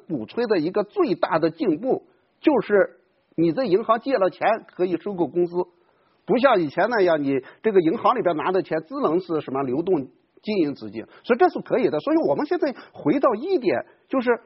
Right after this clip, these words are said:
中国人看到的是什么？为什么我经常讲，我说我们很多中国人，当利益跟他没关的时候，他不拿出真金白银的时候，他在那个地方讲的都是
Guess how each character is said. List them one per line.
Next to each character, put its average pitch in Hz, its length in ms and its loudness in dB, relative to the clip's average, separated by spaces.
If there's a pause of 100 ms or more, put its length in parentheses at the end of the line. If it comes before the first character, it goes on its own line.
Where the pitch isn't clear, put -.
(140)
中 339 160 2
国 330 160 2
人 135 140 -4
看 151 220 0
到 127 120 0
的 101 60 -8
是 104 60 -12
什 95 80 -10
么？ - 80 -14 (160)
为 320 160 2
什 226 120 -2
么 202 160 4
我 117 120 -2
经 220 180 -4
常 123 220 -4
讲， 110 260 -6
我 120 140 -4
说 180 260 -2
我 123 140 -2
们 202 140 4
很 113 260 -6
多 214 180 2 (300)
中 214 220 0
国 135 180 0
人， 92 260 -6 (520)
当 160 140 8 (120)
利 262 200 0
益 165 100 2
跟 214 180 -2
他 196 160 2
没 131 180 -2
关 202 240 0
的 113 140 -6
时 - 120 -18
候， 87 220 -12 (460)
他 - 120 2 (140)
不 277 140 2
拿 156 220 2
出 208 160 -6
真 233 200 -4
金 202 160 -4
白 131 100 -6
银 151 200 0
的 127 80 -4
时 104 160 -12
候， 92 240 -12 (640)
他 170 300 2 (120)
在 143 140 -2
那 147 160 0
个 123 100 -4
地 120 120 -4
方 113 180 -4
讲 101 240 -8
的 104 280 -10
都 139 160 -2
是 110 280 -8